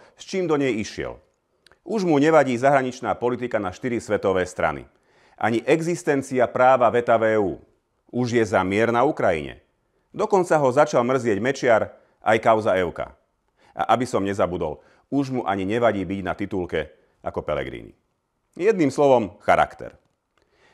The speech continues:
Ale nie sa čo čudovať, keďže ten si cibril už za Mečiara. Vtedy sa po únose Kováča mladšieho naučil mlčať a užívať funkcie.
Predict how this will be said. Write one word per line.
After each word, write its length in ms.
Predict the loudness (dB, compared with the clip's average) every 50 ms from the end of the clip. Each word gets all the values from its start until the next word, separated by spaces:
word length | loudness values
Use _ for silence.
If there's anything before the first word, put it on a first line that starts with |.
| _ -2
Ale 240 | 0 2 2 2 0 -4 -6 -4
nie 240 | -2 -2 0 -2 -2
sa 240 | -2 -2 -2 -2
čo 80 | -2 -4
čudovať, 480 | -6 -4 -4 -2 0 2 0 0 -2 -2
keďže 640 | -6 -6 -6 -4 -2 -2 -2 -4 -6 -14 _ _ _ -2
ten 160 | -2 -2 -2
si 160 | -2 -6 -8
cibril 480 | -10 -8 -6 -4 -4 -2 0 0 0 0
už 240 | -2 -4 -6 -6 -4
za 80 | -4
Mečiara. 560 | -2 -2 -4 -6 -6 -8 -8 -8 -8 -10 -12 -16 _ _ _ _ _ _ _ _ _
Vtedy 240 | _ -6 -6 -4 -4
sa 220 | -2 0 0 0
po 100 | 0 0
únose 460 | -2 0 0 0 0 0 -2 -2 -4 -2
Kováča 480 | 0 2 4 4 4 2 2 -2 -2
mladšieho 760 | 0 0 0 0 0 -2 0 0 0 -2 -4 -10 -20 _ -8
naučil 380 | -2 2 2 2 2 2 0 0
mlčať 540 | 0 0 0 -2 -4 -6 -10 -12 -12 -14 _ _ _ _ _ _ _ _ -2
a 160 | -2 -2 0
užívať 460 | 2 0 0 2 2 2 2 2 2 0
funkcie. 560 | -2 -6 -6 -6 -8 -10 -12 -14 -14 -14 -14